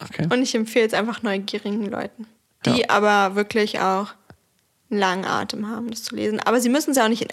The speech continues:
Speaker 2: einem Monat lesen.
Speaker 1: Nee.
Speaker 2: Ähm,
Speaker 1: Die können sich auch
Speaker 2: sondern
Speaker 1: ein Jahr Zeit nehmen, so wie ich.
Speaker 2: <laughs> Ja, weil dann ist es wirklich cool, wenn man einfach so mal ein Kapitel li-, liest, so.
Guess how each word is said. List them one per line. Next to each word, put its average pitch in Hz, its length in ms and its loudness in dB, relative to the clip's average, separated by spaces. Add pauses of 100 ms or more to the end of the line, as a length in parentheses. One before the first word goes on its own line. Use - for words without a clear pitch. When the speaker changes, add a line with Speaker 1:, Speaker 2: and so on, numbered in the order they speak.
Speaker 2:
einem 214 240 4
Monat 240 320 4
lesen. 208 520 0 (220)
Speaker 1:
Nee. 135 220 2 (320)
Speaker 2:
Ähm, 196 240 2
Speaker 1:
Die 175 80 4
können 131 200 4
sich 127 100 4
auch - 40 6
Speaker 2:
sondern 135 160 4
Speaker 1:
ein 127 60 4
Jahr 117 160 6
Zeit - 280 -2
nehmen, 190 420 0
so - 120 4
wie - 80 6
ich. 220 220 2
Speaker 2:
<laughs> 240 420 2 (760)
Ja, 220 300 2
weil 226 180 2
dann 240 280 4
ist 262 100 0
es 233 160 -2
wirklich 214 460 -6 (240)
cool, 202 200 4
wenn 170 140 0
man 92 260 -4 (140)
einfach 208 240 -4
so 214 100 -6
mal 196 180 0
ein 196 100 -4
Kapitel 202 520 -4
li-, 185 340 -6
liest, 202 380 -8
so. 208 220 -6